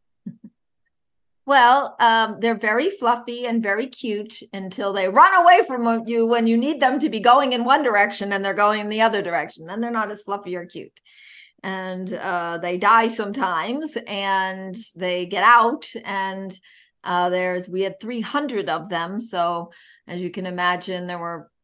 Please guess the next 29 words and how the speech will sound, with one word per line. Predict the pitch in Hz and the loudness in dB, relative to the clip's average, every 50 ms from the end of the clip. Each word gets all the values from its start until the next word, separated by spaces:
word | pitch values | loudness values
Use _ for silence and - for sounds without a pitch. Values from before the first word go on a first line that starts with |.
| _ _ | _ _
there | - 165 175 170 | -12 -8 -8 -6
were | 165 170 170 170 - | -4 -4 -4 -4 -6
occasional | 185 180 - 226 202 196 190 220 190 170 170 | -8 -8 -8 -6 -4 -4 -6 -6 -8 -12 -12
problems, | 151 214 202 170 135 139 233 - - - - - 160 151 - - | -6 -2 -2 0 0 -2 -4 -12 -20 -20 -20 -20 -20 -20 -12 -4
but | 175 175 170 165 165 165 165 - | -2 0 0 0 0 -2 -6 -8
I | 175 147 175 | -8 -8 -8
know | 180 180 180 185 | -8 -6 -4 -2
all | 190 196 208 220 | -2 -2 -2 -2
about | 208 196 - 208 - | -2 -4 -4 -6 -8
sheep, | - - 220 214 220 - 190 180 - | -10 -10 -10 -10 -12 -14 -14 -12 -10
and, | 180 180 170 175 180 180 175 175 | -6 -6 -6 -6 -6 -8 -10 -12
uh, | 170 - - 175 175 170 165 170 170 180 175 170 165 - _ - 185 170 - - | -10 -10 -8 -8 -6 -6 -6 -6 -8 -8 -8 -10 -12 -14 _ -14 -14 -14 -8 -6
it, | 202 196 196 - _ | -6 -6 -6 -6 _
it | - 202 202 | -8 -6 -6
was | 202 208 202 - | -6 -8 -8 -8
the | 220 | -8
birthplace | 220 202 202 208 220 233 - - - - 214 208 214 226 226 - - - - | -4 -2 -2 -2 -2 -4 -10 -12 -6 -4 -2 -2 -2 -2 -4 -8 -12 -12 -10
literally | 180 185 190 190 202 208 208 208 202 202 208 208 208 | -8 -6 -4 -4 -4 -4 -4 -4 -4 -4 -4 -4 -2
of | - - 196 185 175 - | -2 -2 -2 -4 -4 -8
my | 202 180 180 | -8 -6 -6
entrepreneurial | 175 180 185 180 - - 190 185 185 185 180 180 180 202 | -6 -6 -8 -10 -12 -14 -12 -10 -8 -8 -8 -8 -8 -10
start, | 214 - - 202 208 220 233 226 - | -10 -4 -2 0 0 0 -2 -4 -10
because | 208 - - 180 165 160 160 - _ _ _ _ _ _ _ _ _ _ _ _ _ | -16 -14 -10 -10 -10 -10 -12 -16 _ _ _ _ _ _ _ _ _ _ _ _ _
we | 175 180 185 180 175 175 175 175 180 175 180 175 | -10 -6 -4 -2 0 0 0 0 0 -2 -4 -6
created | - - - 190 185 185 185 185 165 170 | -8 -10 -8 -8 -6 -6 -6 -8 -8 -10
a | |
cottage | 165 - 233 208 190 196 202 208 | -8 -2 -2 -2 0 -2 -4 -8
industry | 214 208 208 233 233 226 - - 190 185 190 190 196 220 214 214 - _ _ _ | -8 -10 -10 -10 -10 -10 -10 -10 -8 -8 -6 -6 -6 -8 -10 -12 -18 _ _ _
selling | - - 214 190 190 190 196 190 190 190 190 | -10 -6 -4 -4 -4 -4 -6 -8 -10 -12 -16